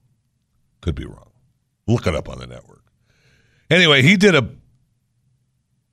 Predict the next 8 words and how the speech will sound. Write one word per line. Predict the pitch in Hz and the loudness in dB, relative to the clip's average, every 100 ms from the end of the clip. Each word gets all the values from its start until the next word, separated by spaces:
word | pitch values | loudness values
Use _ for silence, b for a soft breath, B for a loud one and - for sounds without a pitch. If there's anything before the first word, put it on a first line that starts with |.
| _ _ _ _ _ _ _ - | _ _ _ _ _ _ _ -2
he | |
did | 143 151 | 2 2
a | |
segment | 120 123 95 73 78 - _ - | 4 2 0 -2 -8 -10 _ -6
about, | 95 95 90 - - _ _ _ _ _ | 0 2 0 -4 -16 _ _ _ _ _
uh, | 82 82 | -10 -8
Alex | - 98 87 | -4 -4 -4
Jones | - 107 92 76 76 - | -2 -2 0 -2 -6 -12